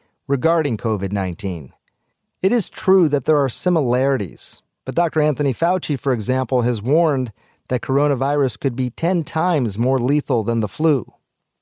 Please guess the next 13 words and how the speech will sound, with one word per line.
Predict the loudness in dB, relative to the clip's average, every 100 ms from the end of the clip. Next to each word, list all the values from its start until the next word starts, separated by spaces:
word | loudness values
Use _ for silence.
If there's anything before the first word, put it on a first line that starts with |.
| _ _ _
Here's | 0 2
one | 0 0
thing | 0 0
to | 0
keep | -2 0
in | 0
mind. | 2 0 -2 -8 -14 _ _
Flu | -8 2 2 2
can | 2 0
be | 2
very | 2 0
deadly. | 0 0 0 -6 -8 _ _ _
About | -2 0 -2